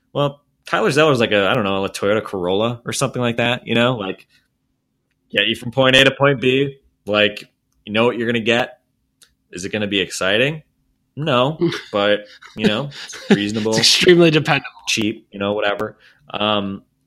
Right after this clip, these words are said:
Speaker 1: and I don't know what Christian Wood is. This is where the metaphor gets kinda
Speaker 2: <laughs>
Speaker 1: tricky, 'cause it's like, I, I guess Christian Wood is like a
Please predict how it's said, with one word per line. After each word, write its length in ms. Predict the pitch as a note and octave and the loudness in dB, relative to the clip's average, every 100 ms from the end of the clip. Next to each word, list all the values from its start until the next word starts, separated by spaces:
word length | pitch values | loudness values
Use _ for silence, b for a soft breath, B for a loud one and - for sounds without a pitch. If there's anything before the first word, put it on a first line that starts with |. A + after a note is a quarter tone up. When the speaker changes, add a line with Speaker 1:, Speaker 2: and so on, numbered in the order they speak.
| - | -2
Speaker 1:
and 360 | A#2+ A#2 A#2 - | 0 0 -4 -4
I 80 | B2+ | 0
don't 80 | G#3 | 2
know 80 | A#3 | 2
what 100 | - | 2
Christian 400 | D#3+ D#3+ C#3 A2 | 2 2 0 2
Wood 160 | A2+ | 4
is. 300 | B2 A#2+ A#2 | 4 2 -2
This 160 | B2+ C3+ | -4 -4
is 100 | C3 | -2
where 140 | A#2+ | -2
the 80 | G2+ | -2
metaphor 360 | G2 G#2 G#2 G2 | 0 -2 -2 -2
gets 220 | G2 - | -2 -2
kinda 160 | F#2+ F#2+ | -4 -2
Speaker 2:
<laughs> 40 | |
Speaker 1:
tricky, 360 | G2+ G2+ A2 G2+ | -2 -4 -4 -6
'cause 240 | - G2 | -4 -4
it's 160 | G2+ - | -4 -2
like, 240 | F#2 F2+ - | -2 -2 -4
I, 220 | G#2 G2+ | -4 -2
I 20 | |
guess 160 | A#2 - | -2 -2
Christian 320 | C#3+ - G#2+ | -2 0 -2
Wood 140 | G#2+ | -2
is 100 | G#2+ | 0
like 260 | G2 G2 F#2+ | -2 -4 0
a 380 | F#2 F2+ E2+ | 0 0 -2